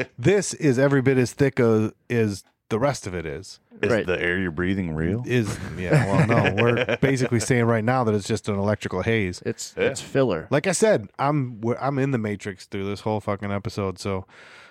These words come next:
Speaker 1: Hell yeah.
Speaker 2: it, yes, it is completely the same as what our body or what this table or what this can is made out of.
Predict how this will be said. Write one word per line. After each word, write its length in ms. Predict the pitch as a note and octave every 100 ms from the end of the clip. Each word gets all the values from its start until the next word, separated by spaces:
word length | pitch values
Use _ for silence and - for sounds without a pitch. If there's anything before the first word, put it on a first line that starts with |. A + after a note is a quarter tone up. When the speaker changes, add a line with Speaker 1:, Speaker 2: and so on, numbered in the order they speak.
| _
Speaker 1:
Hell 260 | G#2 F#2 F2
yeah. 220 | A#2 G#2+ -
Speaker 2:
it, 360 | C3 B2+ E2+ B2+
yes, 400 | C3 A#2+ - -
it 160 | C#3+
is 420 | B2+ C3 A#2 - - _ _ _ _ _ -
completely 500 | C3 A2 C3+ C3 B2+
the 120 | A2+
same 360 | - A#2 A2+ A2
as 360 | G#2 G2 F#2 -
what 220 | F2+ A#2 A2
our 100 | G2
body 440 | G2 A2 A2 A2
or 140 | G2+ F#2+
what 200 | G2 G#2
this 180 | A2 -
table 400 | - A2 G#2 G#2+
or 420 | G#2+ G#2+ E2+ F2
what 280 | E2 G2 G2
this 140 | G2
can 440 | - - A2 A2
is 120 | G2+ F#2
made 240 | G#2 G2+
out 220 | F#2 F2+
of. 220 | F2 F2